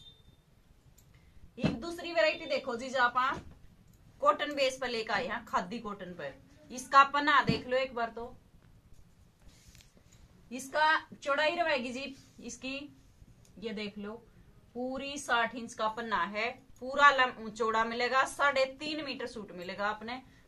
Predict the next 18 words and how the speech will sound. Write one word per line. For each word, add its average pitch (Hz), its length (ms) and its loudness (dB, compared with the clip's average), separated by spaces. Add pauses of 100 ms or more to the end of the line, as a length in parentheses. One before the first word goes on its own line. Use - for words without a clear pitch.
जो 214 140 0
आपका 277 320 4
पांच 277 360 4
मीटर 247 220 -12
के 247 160 -4
बराबर 214 380 -4
होगा। 165 360 -8 (340)
और 233 120 -2
इसकी 302 240 -6
पैंट 302 340 0
बनवाओ 294 400 2
हो 240 100 -4
ना 254 120 -6
तो 269 120 -4
इसमें 277 300 -10
तभी 214 200 -10
बच 233 200 -8
जाएगा, 151 400 -8